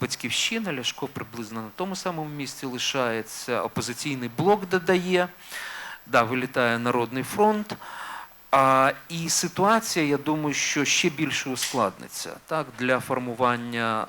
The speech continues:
а, коаліції і дієздатного, і дієздатного уряду. Тому, мені здається, позитив є той, що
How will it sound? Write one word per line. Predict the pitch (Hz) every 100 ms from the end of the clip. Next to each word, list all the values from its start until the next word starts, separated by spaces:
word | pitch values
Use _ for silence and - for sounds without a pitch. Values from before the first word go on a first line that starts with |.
| -
а, | 113 107 104 101 101 101 98 98 - - - - -
коаліції | 139 143 175 170 - 151 139
і |
дієздатного, | 120 117 135 120 107 131 127 - 120 123 123 - - - -
і | 143
дієздатного | 120 131 127 110 139 131 - 127 113 -
уряду. | 123 95 71 - -
Тому, | - 151 185 247 254 135
мені | 143 170 160
здається, | 131 147 147 135 120 -
позитив | 113 143 127 143 - 165
є | 143 135 -
той, | 151 127
що | - - - - 113